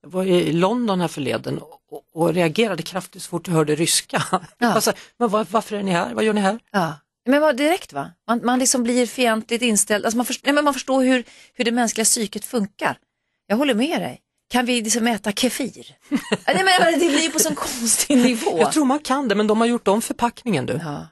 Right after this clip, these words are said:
Speaker 2: men hur är det med saltgurkan? Alltså du vet att man hamnar på någon så konstig nivå.
Speaker 1: <laughs>
Speaker 2: Apropå
Speaker 1: Ja.
Speaker 2: det här med liksom att kan man fortfarande läsa liksom Dostojevskij, vilket man kanske inte gör varje dag, men, eller hur ska man ta till sig det här vackra? Får det få finnas kvar? Ja.
Speaker 1: Ja.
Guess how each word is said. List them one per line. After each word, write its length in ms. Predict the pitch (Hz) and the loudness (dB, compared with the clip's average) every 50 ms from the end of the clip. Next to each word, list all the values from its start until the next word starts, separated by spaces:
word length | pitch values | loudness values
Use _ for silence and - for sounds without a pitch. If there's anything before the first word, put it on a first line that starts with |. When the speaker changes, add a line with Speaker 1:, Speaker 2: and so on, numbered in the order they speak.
| _ _ | _ _
Speaker 2:
men 140 | - 175 180 | -2 0 0
hur 120 | 180 170 165 | 2 2 2
är 80 | 170 | 2
det 60 | 196 | 2
med 80 | 208 220 | 2 0
saltgurkan? 640 | 202 226 208 - - - 170 190 - - 185 196 196 - | 0 0 -2 -6 -4 -2 -4 -4 -4 -6 -10 -8 -4 -2
Alltså 160 | 196 220 254 | 0 2 2
du 100 | 240 247 | 2 2
vet 100 | 240 214 | 0 0
att 120 | 247 - 262 | 0 -2 -2
man 180 | 254 254 254 | 0 0 0
hamnar 340 | 269 294 285 254 233 247 247 | 2 2 2 2 2 0 -2
på 100 | 240 262 | -2 -2
någon 100 | 254 240 | -4 -4
så 80 | 247 233 | -4 -6
konstig 560 | - - - 294 277 240 214 - - 247 226 | -8 -4 -2 0 0 2 0 0 2 2 2
nivå. 400 | 240 233 226 - 285 262 160 147 | 2 2 0 -2 -2 0 2 2
Speaker 1:
<laughs> 40 | - | 0
Speaker 2:
Apropå 360 | 208 208 - - 214 202 214 | 0 -2 -2 0 2 4 4
Speaker 1:
Ja. 60 | 175 | 4
Speaker 2:
det 60 | 208 | 4
här 100 | 196 185 | 2 2
med 140 | 180 180 180 | 0 0 0
liksom 200 | 180 175 180 185 | 0 0 0 -2
att 180 | 180 - - - | -2 -4 -6 -6
kan 160 | - 196 208 | -2 0 0
man 100 | 202 202 | 0 0
fortfarande 340 | - 202 - - 196 220 247 | -2 -4 -4 -2 0 0 0
läsa 500 | 247 247 214 175 - - - 190 185 180 _ _ _ _ _ _ _ _ - | 0 0 0 2 0 0 0 0 -2 -4 _ _ _ _ _ _ _ _ -16
liksom 280 | - 180 180 - 180 180 | -6 -2 -2 -2 0 0
Dostojevskij, 800 | 185 180 - - 190 202 233 254 - - - - 139 127 127 - - | -2 -2 -2 -2 -2 -2 -2 -2 -2 -2 -4 -4 -6 -10 -12 -14 -16
vilket 300 | 135 135 - - 151 147 | -18 -16 -12 -12 -10 -10
man 120 | 151 139 | -10 -10
kanske 180 | - - 127 139 | -8 -8 -8 -8
inte 120 | 127 151 | -6 -2
gör 100 | 143 139 | -2 0
varje 160 | 143 147 156 | 0 0 0
dag, 200 | 170 190 160 156 | 2 0 0 0
men, 140 | 156 156 160 - _ _ _ _ _ _ _ _ _ _ _ - | -2 -6 -8 -10 _ _ _ _ _ _ _ _ _ _ _ -2
eller 100 | 185 196 | 0 0
hur 60 | 202 | 0
ska 160 | 196 - 214 | 0 0 -2
man 120 | 202 196 - | -2 -2 -2
ta 100 | - 202 | -4 -6
till 260 | - 214 233 247 226 | -6 -4 -4 -2 0
sig 140 | - 226 202 | 0 0 0
det 60 | 175 | -2
här 100 | 160 156 | -4 -4
vackra? 600 | 160 190 - - _ _ - 170 160 156 170 - _ _ _ _ _ _ | -4 -6 -8 -8 _ _ -12 -10 -10 -10 -10 -12 _ _ _ _ _ _
Får 100 | - 202 | -4 -4
det 60 | 190 | -2
få 120 | 190 - 208 | -4 -4 -8
finnas 400 | - 247 233 214 220 220 196 - | -8 -6 -4 -2 0 0 -2 -2
kvar? 480 | - - 247 196 - - - - 180 - _ _ | -2 -4 -6 -6 -6 -8 -12 -16 -16 -20 _ _
Ja. 480 | _ - 214 208 202 208 220 233 247 - _ _ _ _ _ _ _ _ _ _ _ _ _ _ _ _ _ _ _ | _ -2 0 2 2 2 0 -2 -4 -10 _ _ _ _ _ _ _ _ _ _ _ _ _ _ _ _ _ _ _
Speaker 1:
Ja. 280 | - 165 156 131 147 180 | -4 0 0 0 0 -2